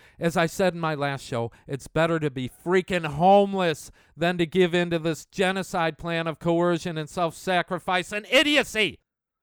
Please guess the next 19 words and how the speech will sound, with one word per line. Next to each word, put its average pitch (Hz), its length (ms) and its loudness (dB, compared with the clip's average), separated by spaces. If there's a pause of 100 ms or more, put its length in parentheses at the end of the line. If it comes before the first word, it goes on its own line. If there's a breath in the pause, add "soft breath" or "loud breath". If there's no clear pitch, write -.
(400)
You 151 140 -6
think 220 280 -8
I 220 100 -4
sound 170 340 -8
alarmist 127 480 -8
right 143 180 -6
now? 143 320 -8 (240)
Or 120 400 -4
insane, 120 800 -8 (520)
you 127 140 -8
know, 131 380 -6
by 123 200 -6
suggesting 127 720 -12
this 120 220 -14
is 110 140 -14
a 101 80 -10
genocide 113 720 -10
by 95 240 -10
injections. 98 840 -12